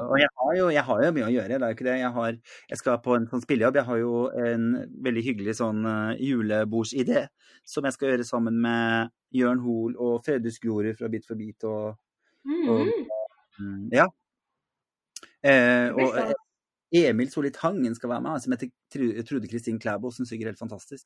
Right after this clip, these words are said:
Speaker 1: Ikke så fint som deg, selvfølgelig, men hun synger veldig fint. Eh,
Speaker 2: <laughs>
Speaker 1: lager sånn kvelden før kvelden-stemning, som vi skal prøve å få solgt inn til firmaer som ikke kan ha julebord. Så jeg tenkte det var litt sånn hyggelig greie. Så jeg har nok å gjøre, det er ikke det, altså.
Speaker 2: Det er bra.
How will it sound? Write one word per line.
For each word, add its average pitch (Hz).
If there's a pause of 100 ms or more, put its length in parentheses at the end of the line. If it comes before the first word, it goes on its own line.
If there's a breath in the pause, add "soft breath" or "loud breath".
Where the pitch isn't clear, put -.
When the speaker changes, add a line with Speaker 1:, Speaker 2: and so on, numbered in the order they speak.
Speaker 1:
Ikke 123
så -
fint 120
som 113
deg, 113
selvfølgelig, 120
men 123
hun 127
synger 117
veldig 120
fint. 139
Eh, - (100)
Speaker 2:
<laughs> -
Speaker 1:
lager 120
sånn 135
kvelden 113
før 123
kvelden-stemning, 107
som 131
vi 117
skal 120
prøve 120
å -
få 123
solgt 113
inn 98
til 104
firmaer 98
som 120
ikke -
kan 104
ha 113
julebord. 95
Så -
jeg 180
tenkte 165
det 175
var 143
litt 151
sånn 143
hyggelig 117 (580 soft breath)
greie. 117
Så 175
jeg 143
har 143
nok 131
å 220
gjøre, 117
det 143
er 135
ikke 170
det, 127
altså. - (840)
Speaker 2:
Det 392
er 285
bra. 202